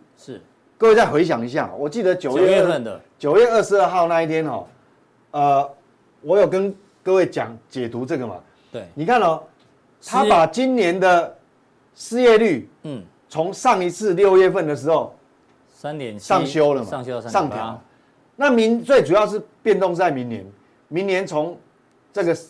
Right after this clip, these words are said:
Speaker 2: 当初六月份的预估三点九，
Speaker 1: 三点九。
Speaker 2: 上修到四点四，这个是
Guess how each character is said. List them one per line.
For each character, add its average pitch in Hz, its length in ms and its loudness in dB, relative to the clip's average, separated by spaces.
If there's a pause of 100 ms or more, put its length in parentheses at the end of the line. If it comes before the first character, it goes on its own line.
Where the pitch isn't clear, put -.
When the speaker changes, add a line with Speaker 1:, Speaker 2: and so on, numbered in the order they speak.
(120)
Speaker 2:
当 190 240 -2
初 180 360 -2 (140)
六 185 240 4
月 180 120 2
份 165 180 -2
的 139 180 -4
预 160 160 -6
估 156 220 -2
三 156 180 -4
点 139 140 -4
九， 131 60 -10
Speaker 1:
三 117 100 -6
点 110 140 -8
九。 - 40 -16
Speaker 2:
上 180 160 -6
修 160 140 -4
到 165 80 -4
四 180 180 -12
点 120 140 -4
四， 131 160 -12
这 170 140 -10
个 185 80 -10
是 165 280 -6